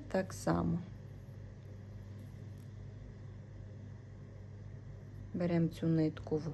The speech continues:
голку, піднімаємо собі ось так. І так само ось в нас є, ось тут в нас нитка. І ось тут в нас є таких цих, е, дві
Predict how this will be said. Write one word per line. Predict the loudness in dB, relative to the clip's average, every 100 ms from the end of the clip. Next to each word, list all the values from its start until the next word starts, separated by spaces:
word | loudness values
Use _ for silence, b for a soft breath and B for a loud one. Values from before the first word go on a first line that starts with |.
| 0
голку, | 2 2 0 -2 6 8 8 4 -10 -10 -10 -10 -10 -10 -10 -10 -10 -10 -10 -10 -10 -8 0
піднімаємо | 2 8 8 8 4 2 4 2
собі | 2 2 4
ось | 6 6 2
так. | 4 6 8 6 4 -8 -8 B B B 4
І | 8 8
так | 10 8 10
само | 8 10 10 10
ось | 8 8
в |
нас | 6 6 6
є, | 6 12 12 12 2 -8 -6 4
ось | 4 4
тут | 2 6
в |
нас | 6 6 6
нитка. | 4 6 4 2 8 8 6 -4 -8 -10 -10 -10 -8 -8 -8 -8 -8 B B B -2 6
І | 6
ось | 10 8 8
тут | 4 6
в |
нас | 8 8 6 4
є | 10 10 8 2 -8 -10 -10 -8 0
таких | 2 6 4 6
цих, | 6 6 6
е, | 4 6 8 6 4 0 -4 -4
дві | -2 0 4 8 10 8